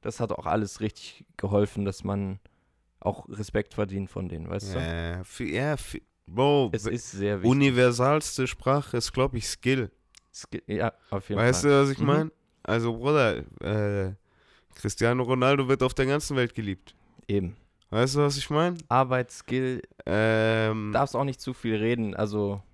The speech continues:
Speaker 1: musst
Speaker 2: de-
Speaker 1: schon aufpassen, was du sagst, so, weißt
Speaker 2: das
Speaker 1: du?
Speaker 2: ist, das ist geil,
Speaker 1: Sehr
Speaker 2: dass
Speaker 1: wichtig.
Speaker 2: du's sagst. Weil das hab ich, <laughs> du musst nicht so viel reden. Was hast du grad gesagt?
Speaker 1: Ja, ja, genau. Also ich, ich bin sowieso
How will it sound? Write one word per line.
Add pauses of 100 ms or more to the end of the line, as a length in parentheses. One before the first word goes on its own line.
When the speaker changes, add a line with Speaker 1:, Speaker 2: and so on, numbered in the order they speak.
(560)
Speaker 1:
musst
Speaker 2:
de-
Speaker 1:
schon
aufpassen,
was
du
sagst,
so,
weißt (140)
Speaker 2:
das
Speaker 1:
du?
Speaker 2:
ist,
das
ist
geil,
Speaker 1:
Sehr
Speaker 2:
dass
Speaker 1:
wichtig. (100)
Speaker 2:
du's
sagst. (920)
Weil
das
hab
ich, (1500)
<laughs>
du
musst (500)
nicht
so
viel
reden.
Was
hast
du
grad
gesagt?
Speaker 1:
Ja, (120)
ja,
genau. (500)
Also
ich,
ich
bin
sowieso